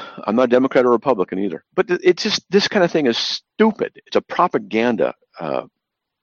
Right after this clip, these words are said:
approach to a thing. Now, morality deals with the issue of the heart. And so if something's gonna be toxic, who gets the right to say what is toxic, what is good, and what is bad? It's the leftist agenda that wants to attack masculinity. And,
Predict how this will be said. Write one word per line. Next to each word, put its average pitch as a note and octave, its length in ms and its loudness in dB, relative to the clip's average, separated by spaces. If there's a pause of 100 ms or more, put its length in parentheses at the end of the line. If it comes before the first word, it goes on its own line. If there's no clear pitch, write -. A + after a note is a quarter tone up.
(220)
approach - 640 -2 (640)
to D#2+ 280 -2
a D#2+ 60 -4
thing. E2+ 220 -6
Now, C3 160 2 (340)
morality A#2 800 4 (120)
deals A#2+ 300 4
with A#2 120 0
the F#2+ 100 -2
issue F#2 160 -2
of E2+ 60 -2
the E2+ 60 -4
heart. - 540 -6 (140)
And F#2 180 -8
so F#2 400 2 (360)
if G2+ 120 2
something's F3+ 280 2
gonna B2 120 2
be F#2+ 80 0
toxic, - 640 -2
who F3 140 -8
gets E3+ 240 0
the A#2 60 0
right A2+ 240 4
to G#2+ 100 -12
say G#2+ 220 2
what F#2+ 200 2
is G#2 140 2
toxic, - 460 -4
what D#2+ 100 -6
is D#2 100 -6
good, F2+ 160 0
and D#2+ 80 -10
what D#2 120 -2
is D2+ 100 -12
bad? G2+ 320 2 (360)
It's G#2 180 2
the C3+ 120 0
leftist F#2 540 0
agenda E2 480 -2
that E2 180 -4
wants E2+ 220 -2
to F#2+ 60 -4
attack D#2 340 -2
masculinity. F#2 680 -2 (460)
And, B2 500 4